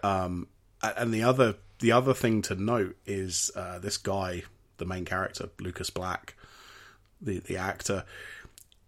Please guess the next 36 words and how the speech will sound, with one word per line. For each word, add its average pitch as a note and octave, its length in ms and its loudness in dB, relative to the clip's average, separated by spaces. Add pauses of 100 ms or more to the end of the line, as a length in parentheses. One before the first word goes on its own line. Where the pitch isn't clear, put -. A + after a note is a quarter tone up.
(360)
even E3 300 2
though C3+ 140 6
we A#2 140 6
sort G#2 220 -2
of - 80 -10
get A2 220 2
this, - 340 -2 (260)
this G#2+ 180 0
Dom G2 440 -4 (160)
cameo G#2 440 -2
at F2 100 -8
the G2 100 -6
end, G2+ 180 -4
and E2+ 100 -6
you E2+ 60 -6
think, - 200 -8
"Oh, C3+ 200 0
okay, A2 240 -2
well, C#3 160 -4
they're - 100 -6
really B2 280 0
sort G2+ 220 -2
of F#2+ 120 -6
building B2 280 2
to - 80 -8
something," F#2 400 -8 (480)
we A#2 160 4
don't G3+ 220 4
see C#3+ 220 4
this C3+ 200 0
guy D#2 240 -2
again F2 240 -4
until, F2 600 -6 (460)
is G2 120 -2
it G2+ 160 -4
Fast - 480 -4